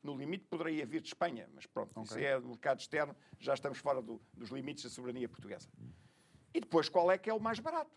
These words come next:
Speaker 1: Ou pode comprar quinhentos megawatts às baterias e quinhentos megawatts às, às, à central, uma central
Speaker 2: Sim.
Speaker 1: a gás.
Speaker 2: Sim.
Speaker 1: Está a ver? Mas isso tem que se planear e fazer o concurso, para que os indivíduos vão lá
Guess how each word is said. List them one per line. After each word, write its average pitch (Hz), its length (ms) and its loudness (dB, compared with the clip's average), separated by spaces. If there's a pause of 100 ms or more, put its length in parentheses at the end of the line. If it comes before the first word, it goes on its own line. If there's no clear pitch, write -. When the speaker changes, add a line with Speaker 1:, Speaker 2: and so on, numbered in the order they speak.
(300)
Speaker 1:
Ou - 80 12
pode 165 300 10
comprar 160 380 4
quinhentos 170 280 -2
megawatts 170 500 6
às 180 120 8
baterias 240 440 0
e 294 80 -4
quinhentos - 300 0
megawatts - 680 2 (280)
às, - 340 2 (300)
às, - 400 4
à 175 140 8
central, 185 540 4 (240)
uma 170 180 -2
central 196 320 6
Speaker 2:
Sim. 214 60 8
Speaker 1:
a 254 40 8
gás. 294 360 2 (100)
Speaker 2:
Sim. - 160 -8 (840)
Speaker 1:
Está 240 160 4
a - 20 4
ver? 117 260 0 (300)
Mas - 180 2
isso 160 140 0
tem 208 140 4
que - 60 -4
se - 60 -8
planear 262 380 8
e 320 80 2
fazer 330 200 -2
o 339 60 0
concurso, 381 540 2 (440)
para 190 140 6
que - 100 0
os 185 100 2
indivíduos 247 460 2
vão 160 220 8
lá 247 380 10